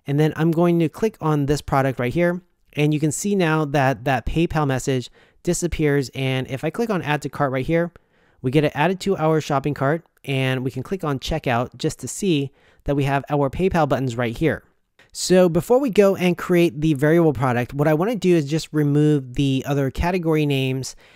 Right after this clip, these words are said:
and also any tags or anything like that, just to clean things up. So under products right here, before we go and create a variable product, I'm gonna click on categories. And on the product categories page, what I wanna do is just remove all of these demo categories except for basketball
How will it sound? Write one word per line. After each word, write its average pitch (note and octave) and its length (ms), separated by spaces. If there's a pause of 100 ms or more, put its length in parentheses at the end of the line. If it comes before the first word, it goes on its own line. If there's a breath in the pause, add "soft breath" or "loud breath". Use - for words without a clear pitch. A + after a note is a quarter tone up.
(200 soft breath)
and D3 360
also D#3 880
any D3 280
tags C3+ 440
or C#3 40
anything C3 260
like A#2 120
that, B2+ 280
just - 220
to - 80
clean D#3 320
things B2+ 200
up. - 240 (340 soft breath)
So E3 480 (140)
under A#3+ 280
products E3 520
right C#3 160
here, C3+ 480 (280 soft breath)
before G#3 240
we A#3+ 100
go F#3+ 160
and E3+ 80
create E3 240
a D3 80
variable D3 320
product, A#2+ 460
I'm E3 100
gonna A3+ 120
click G#3 220
on D3+ 140
categories. D3+ 800 (480)
And F3+ 200
on F#3+ 200
the F#3+ 100
product G#3+ 320
categories E3+ 400
page, D3 300
what D#3 120
I D#3+ 40
wanna G#3 240
do E3+ 160
is D3 240
just F#3+ 180
remove D#3+ 460
all D3 240
of C#3+ 180
these C#3 240
demo D3 540
categories B2+ 680
except C#3+ 380
for D3 180
basketball B2+ 760